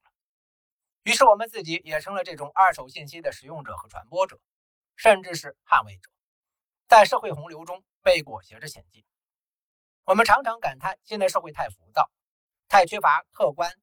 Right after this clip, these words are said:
冷静和深刻的思想者，但是我们自身似乎也消退了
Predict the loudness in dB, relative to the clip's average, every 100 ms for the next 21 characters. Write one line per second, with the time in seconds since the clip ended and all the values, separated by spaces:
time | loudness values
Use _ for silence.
0 | _ -8 -8 -8 -12 -12 -12 _ -10 -4
1 | -4 -4 -10 -12 -20 -18 -18 _ _ _
2 | _ _ _ _ _ _ 2 2 0 -12
3 | _ _ _ _ -6 -4 -4 -6 -8 -10
4 | -14 -10 -8 -8 -12 -10 -8 0 0 0
5 | -6 -10 -12